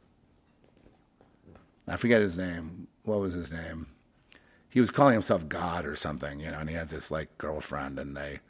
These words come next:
they, they, they would hike up to our little tabernacle to worship the sun when it came up. I mean, you know, the whole bit, you know, g-, people, it was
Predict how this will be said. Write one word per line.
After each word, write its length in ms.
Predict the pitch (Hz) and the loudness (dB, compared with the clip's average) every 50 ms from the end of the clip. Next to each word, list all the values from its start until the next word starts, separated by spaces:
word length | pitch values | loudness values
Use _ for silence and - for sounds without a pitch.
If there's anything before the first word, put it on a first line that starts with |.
| - - - - - - _ _ _ _ _ - | -20 -20 -20 -20 -20 -20 _ _ _ _ _ -10
they, 320 | 87 87 85 85 - - _ - | -8 -8 -8 -8 -10 -12 _ -8
they, 200 | - - 90 85 | -4 -4 -4 -2
they 220 | 82 82 - - | -2 -2 -2 -2
would 180 | 80 - - - | -2 -2 -4 -4
hike 280 | - 101 101 95 - | -2 -2 -2 0 -2
up 140 | 101 90 - - | -2 -4 -2 -4
to 220 | - 92 82 85 | -4 -2 -2 -2
our 200 | 82 80 76 71 - | -4 -6 -6 -6 -6
little 180 | 95 95 87 | -4 -4 -4
tabernacle 800 | 82 - - 101 90 87 76 82 80 78 78 78 - - 76 80 78 | -4 -2 0 0 2 2 0 0 -2 -2 -2 -4 -4 -4 -6 -6 -6
to 120 | - - 73 | -6 -8 -8
worship 420 | 65 78 82 78 - 82 71 - | -6 -6 -6 -4 -4 -6 -8 -8
the 120 | - 65 | -10 -8
sun 320 | - - 82 80 76 78 78 | -6 -4 -4 -4 -4 -4 -6
when 100 | 73 71 | -8 -8
it 80 | 71 | -8
came 240 | - 85 78 71 69 | -8 -8 -8 -6 -6
up. 220 | 69 69 65 62 - - | -6 -6 -6 -6 -8 -8
I 80 | - - | -8 -8
mean, 120 | - 113 | -4 -2
you 60 | 117 | 0
know, 140 | 117 110 107 | 0 2 2
the 160 | 110 117 120 | 4 4 6
whole 200 | 107 131 131 117 | 8 8 8 8
bit, 140 | 87 78 78 - - - - - | 8 8 12 12 12 12 12 4
you 100 | 107 107 | 2 0
know, 200 | 92 87 85 82 - - - - - - - - - 92 | 0 -2 -4 -6 -8 -10 -16 -16 -16 -16 -18 -12 -4 0
g-, 100 | 107 110 | 0 0
people, 580 | 95 90 127 135 123 95 95 82 78 73 - - | 4 8 10 10 10 10 6 0 0 -2 -2 4
it 180 | - 113 120 104 | 6 6 8 8
was 340 | 95 92 82 - - - | 6 4 4 0 -4 -2